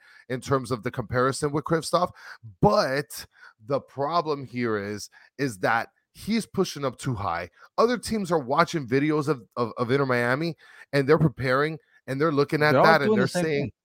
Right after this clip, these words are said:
Speaker 1: they're all looking at their right wingers, and they're like, "You're gonna have a beautiful day, my friend, because
Speaker 2: Yeah.
Speaker 1: it is gonna be open seas."
Speaker 2: Go up the right wing, play to the center,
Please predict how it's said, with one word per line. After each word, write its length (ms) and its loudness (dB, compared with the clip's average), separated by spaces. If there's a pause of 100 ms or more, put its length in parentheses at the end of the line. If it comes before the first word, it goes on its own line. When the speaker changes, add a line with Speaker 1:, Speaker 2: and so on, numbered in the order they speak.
(380)
Speaker 1:
they're 260 2
all 220 4
looking 260 2
at 140 4
their 120 6
right 320 8
wingers, 440 0
and 120 -6
they're 100 2
like, 380 -2 (500)
"You're 220 4
gonna 200 0
have 220 0
a 80 -4
beautiful 440 -2
day, 240 2
my 160 -2
friend, 360 -6 (140)
because 480 -6
Speaker 2:
Yeah. 380 6
Speaker 1:
it 100 -8
is 60 2
gonna 220 -6
be 240 -4 (120)
open 520 8 (180)
seas." 840 -10 (680)
Speaker 2:
Go 220 6
up 180 8
the 80 4
right 240 8
wing, 420 4 (560)
play 260 6
to 140 0
the 100 0
center, 500 4